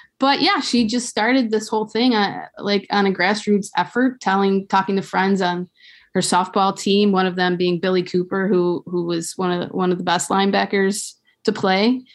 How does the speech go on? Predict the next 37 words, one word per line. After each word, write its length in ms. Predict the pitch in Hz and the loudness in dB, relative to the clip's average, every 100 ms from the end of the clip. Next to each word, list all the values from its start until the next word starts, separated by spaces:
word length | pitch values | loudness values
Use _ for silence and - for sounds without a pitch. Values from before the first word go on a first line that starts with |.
| _ - | _ -6
and 120 | 180 | -2
played 200 | 185 180 | 0 0
for 100 | 185 | 0
the 80 | 185 | 0
Hurricanes. 640 | 185 180 185 190 220 220 | 0 0 0 2 2 2
And 180 | 190 185 | 0 0
then 320 | 185 185 - _ _ - - _ | 0 -2 -6 _ _ -20 -20 _
they 140 | 233 247 | 0 2
just 180 | 285 - | 2 2
started 320 | 269 277 247 | 2 2 2
getting 440 | 262 277 269 247 | 4 4 4 2
women 260 | 196 269 269 | 2 4 4
showing 400 | - 240 247 226 | 2 0 2 2
up 480 | 233 233 - 254 240 | 0 -4 -2 -2 -2
who 100 | 214 | -2
were 120 | 202 | -2
in 120 | 208 | -2
the 60 | 196 | -4
Houston 340 | 220 214 202 | -6 -4 -2
area, 480 | 185 196 214 214 208 | 0 0 2 2 2
who, 420 | 190 180 175 175 - | 2 0 -2 -8 -8
who 200 | 190 185 | -4 -2
had 180 | 165 180 | -2 0
moved 220 | 233 233 | 2 2
there 180 | 214 214 | 0 -2
for, 460 | - 170 165 135 - | -4 -4 -4 -6 -6
for 120 | 147 | -8
a 80 | 160 | -4
job 400 | 208 240 240 214 | 0 2 2 0
and 100 | 175 | -2
didn't 200 | 156 185 | -4 -2
know 120 | 208 | 2
anybody, 460 | 214 208 202 190 | 2 2 0 -2
wanted 260 | 185 156 160 | -4 -6 -10
to 80 | 165 | -2
meet 220 | 190 208 | -2 -2
people, 480 | 208 196 190 190 | -4 -2 0 -2